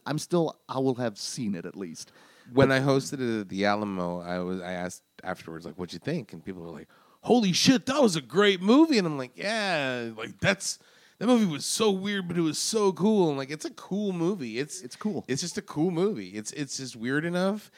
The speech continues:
Speaker 1: Mm-hmm.
Speaker 2: Uh, again, the music is, is phenomenal. Um, there's some toe tappers in there.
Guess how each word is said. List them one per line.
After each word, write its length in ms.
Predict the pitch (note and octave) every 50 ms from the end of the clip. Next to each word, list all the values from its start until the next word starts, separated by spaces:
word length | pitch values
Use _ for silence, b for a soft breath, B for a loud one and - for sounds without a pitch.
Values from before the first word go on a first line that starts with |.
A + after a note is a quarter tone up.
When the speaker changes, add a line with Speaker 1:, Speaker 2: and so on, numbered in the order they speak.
| B B
Speaker 1:
Mm-hmm. 180 | A2 A2+ A2 A#2
Speaker 2:
Uh, 200 | A2 G#2+ G#2+ G#2+
again, 280 | G#2+ G#2+ B2+ C#3 C#3 A#2+
the 100 | A2 F#2+
music 480 | F2+ F#2 G2 A2 C3+ D3 C#3+ C3 G2
is, 180 | G2 F#2 F2+ F#2
is 300 | F#2 F#2+ F#2 F2+ F2 -
phenomenal. 760 | - - G2 G2 F#2+ G2+ A#2 B2 C3 C#3 C#3+ D#3 E3 E3+ b b b b b b -
Um, 320 | - G#2 G#2 G#2 G2+ G2+
there's 160 | G2+ A2+ B2 -
some 140 | - B2+
toe 220 | - - C3 D3 -
tappers 540 | - - B2 G#2+ G#2 G2 G2 F#2+ F#2 F2 F2+
in 160 | F2+ E2+ E2+
there. 320 | E2+ F2 F2 G2+ A2 B2